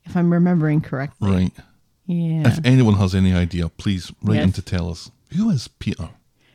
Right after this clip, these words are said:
Speaker 1: And who is Carla?
Speaker 2: Do, and how do they know each other?
Speaker 1: Right.
Speaker 2: His preference for Monster Flakes is not the problem.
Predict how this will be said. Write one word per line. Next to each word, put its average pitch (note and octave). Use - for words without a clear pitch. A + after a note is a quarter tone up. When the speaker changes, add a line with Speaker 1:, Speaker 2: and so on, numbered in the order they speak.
Speaker 1:
And B3+
who B3+
is D#4
Carla? C#4+
Speaker 2:
Do, G#3+
and C#3+
how E3
do F#3+
they E3+
know B2+
each -
other? F2
Speaker 1:
Right. G#3
Speaker 2:
His D3
preference C3+
for F#2+
Monster A2
Flakes -
is F#2
not G#2
the E2+
problem. G2